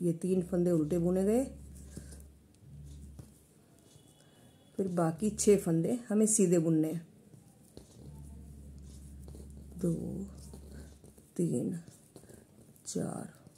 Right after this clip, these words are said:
पाँच और ये छः। ये देखिए, इस तरीके से ये आगे बढ़ता जाएगा। ये देखिए, बीच के हमें आठ फंदे ही रखने हैं जो हमें twist करने होते हैं,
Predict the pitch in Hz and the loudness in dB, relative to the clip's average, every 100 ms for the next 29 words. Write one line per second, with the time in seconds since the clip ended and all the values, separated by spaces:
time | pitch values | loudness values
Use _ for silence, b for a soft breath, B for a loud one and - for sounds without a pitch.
0 | b b b b - _ - 175 175 196 | b b b b -20 _ -2 2 2 0
1 | 196 - 190 180 170 - - - - - | -6 -6 -2 0 0 -2 -8 -10 -16 -20
2 | - - - - - - - - - - | -20 -20 -20 -20 -20 -20 -12 -12 -12 -12
3 | 170 - 175 170 170 196 196 226 254 262 | -4 0 2 2 2 2 4 2 2 -2
4 | - b b b b - - - - - | -12 b b b b -20 -20 -20 -20 -20
5 | - - - - 175 165 190 185 175 170 | -20 -20 -20 -4 0 6 6 6 4 4
6 | 220 220 220 233 247 - - - - - | 4 6 6 4 0 -4 -16 -20 -20 -20
7 | - - - 170 139 - - - - - | -20 -4 0 2 0 -4 -10 -12 -20 -20
8 | - - - - - - - - - 185 | -20 -18 -16 -16 -16 -16 -18 -16 -8 2
9 | 208 220 262 254 262 196 208 208 208 202 | 4 6 6 6 6 6 6 8 10 12
10 | 220 220 214 226 262 285 240 208 208 202 | 12 10 8 8 6 6 4 6 8 6
11 | 202 196 - 208 202 214 226 294 | 4 4 6 8 8 6 4 4